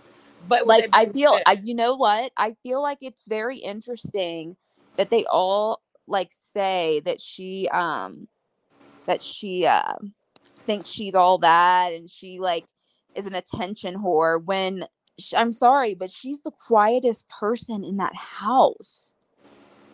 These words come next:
Speaker 2: What are you talking about? She does not perp-, like, she does not do anything to get atten-, like, what are they talking about? She, like, cooks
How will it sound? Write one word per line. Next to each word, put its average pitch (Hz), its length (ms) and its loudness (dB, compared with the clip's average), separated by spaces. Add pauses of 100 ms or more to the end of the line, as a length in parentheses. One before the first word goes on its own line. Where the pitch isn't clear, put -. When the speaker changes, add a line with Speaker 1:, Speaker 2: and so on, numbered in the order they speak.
(460)
Speaker 2:
What 233 200 2
are 302 40 -2
you 277 140 -6 (180)
talking 240 400 -2
about? - 400 -4 (480)
She 302 640 -2
does 254 240 0
not 240 540 4 (1160)
perp-, 233 220 -2 (120)
like, 208 220 -2
she 277 140 -12
does 269 140 -10
not 240 200 -6
do 233 160 -12
anything 202 600 -4
to 208 80 -8
get 226 240 0
atten-, - 360 -6
like, - 140 -6
what 277 120 0
are 320 60 -2
they 277 120 0
talking 254 320 -2
about? 156 240 -2 (280)
She, 262 280 -6
like, 262 240 0
cooks - 680 -2